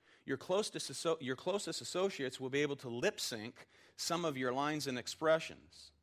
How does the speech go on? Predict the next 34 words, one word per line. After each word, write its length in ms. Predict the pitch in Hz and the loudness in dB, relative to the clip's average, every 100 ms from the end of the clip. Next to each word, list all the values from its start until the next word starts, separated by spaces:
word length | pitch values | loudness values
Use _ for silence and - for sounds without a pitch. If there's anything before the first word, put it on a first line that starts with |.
| - | -14
You 120 | 135 | -10
cannot 600 | - - 180 180 170 123 | -10 -6 -4 0 0 0
worry 300 | 143 151 127 | 0 0 0
about 300 | 101 90 - | -2 -4 -6
that. 260 | 80 - - _ _ _ _ _ - - | -8 -8 -16 _ _ _ _ _ -20 -18
Your 240 | - 127 202 | 0 2 2
charge 480 | - 160 135 139 120 | 2 2 4 4 0
is 120 | 117 | -6
to 160 | - 120 | -6 -4
lead. 440 | 127 139 90 - - _ _ _ _ _ | 2 2 0 -8 -20 _ _ _ _ _
And 140 | 113 113 | -8 0
this 300 | 185 226 151 | 2 2 0
means 420 | 131 123 120 117 | 0 -2 -2 -6
knowing 500 | 117 123 156 175 180 | -4 0 0 0 0
that 120 | 147 | -2
you 160 | 135 143 | -2 0
will 120 | 151 | 0
have 280 | 147 156 - | 0 -2 -2
to 80 | 120 | -8
show 400 | - - 151 165 | -6 0 2 4
up 260 | 120 123 - | 2 0 -6
again 560 | 113 104 127 147 160 | -10 -4 0 2 2
and 180 | - 139 | 0 -2
again 400 | 131 120 151 156 | -2 0 0 0
and 100 | 139 | -2
again 380 | 123 123 165 151 | -2 0 0 0
with 160 | 127 - | -4 -8
the 80 | |
same 380 | 117 143 147 160 | -6 -2 -2 -4
clear, 280 | - 156 151 | -4 -2 -2
consistent, 600 | 143 127 - 139 - 135 | -2 -6 -4 -4 -4 -6
and 100 | 98 | -8
courageous 420 | - 117 117 107 | -6 -4 -4 -8
message," 500 | 101 101 - - - | -8 -8 -10 -18 -20